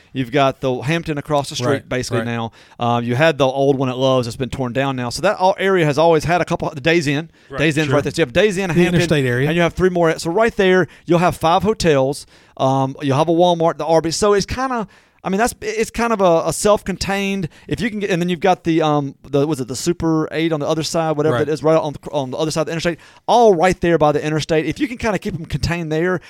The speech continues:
Speaker 1: Now, if they start spreading out all over the city, I completely understand, and, you know, maybe some zoning issues to look at, but five right there, I know the people living in that neighborhood, that is not a, a great, I mean, having to pull in and out,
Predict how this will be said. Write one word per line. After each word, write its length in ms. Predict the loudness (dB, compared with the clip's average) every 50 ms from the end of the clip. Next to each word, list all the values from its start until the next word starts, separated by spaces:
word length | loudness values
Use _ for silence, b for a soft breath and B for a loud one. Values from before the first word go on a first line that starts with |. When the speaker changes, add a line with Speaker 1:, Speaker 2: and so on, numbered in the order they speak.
| B B
Speaker 1:
Now, 120 | -6 -6 -4
if 60 | -4
they 60 | -2
start 200 | -2 -2 -4 -4
spreading 280 | -4 -2 -2 -2 0 0
out 140 | -2 -2
all 160 | 0 2 4 4
over 100 | 2 2
the 80 | -2
city, 380 | -4 -2 0 0 0 0 -2 -4 b b b b
I 80 | -4 -2
completely 300 | -2 -2 -2 -2 -2 -2
understand, 540 | -4 -4 -4 -2 -2 -2 -2 -4 -6 -8 -10 b b b b
and, 220 | b -6 -6 -6 -6
you 120 | -6 -2
know, 120 | -2 -2 -2
maybe 200 | 0 -2 -2 -2
some 160 | -2 -6 -6
zoning 300 | -2 0 0 0 0 -2
issues 260 | -4 -4 -6 -6 -6
to 80 | -6 -4
look 220 | -4 -4 -4 0
at, 220 | 0 0 0 0 0
but 180 | -2 -4 -4 -6 b b b b b b b
five 340 | 0 2 2 2 2 2 0
right 200 | 2 0 0 0
there, 240 | 0 0 -2 0 -2
I 140 | -2 -4 -4
know 440 | -2 0 0 2 4 4 2 2 -2
the 100 | -10 -4
people 240 | -4 -4 -2 -2 -2
living 140 | -2 -2 -2
in 40 | -4
that 80 | -6 -4
neighborhood, 460 | -4 -4 -2 0 2 2 2 2 2
that 100 | 0 -2
is 140 | -2 -4 -6
not 400 | -4 -2 0 0 0 -2 -4 -8 _ -10
a, 220 | -10 -8 -8 -6 -8
a 60 | -8
great, 440 | -6 -2 0 2 2 2 0 -2 -10
I 40 | -8
mean, 140 | -8 -6 -4
having 280 | 0 0 0 0 0
to 60 | -4
pull 260 | -4 -4 0 0 0 0
in 160 | -2 -4 -4
and 120 | -2 -2
out, 280 | 0 0 2 0 0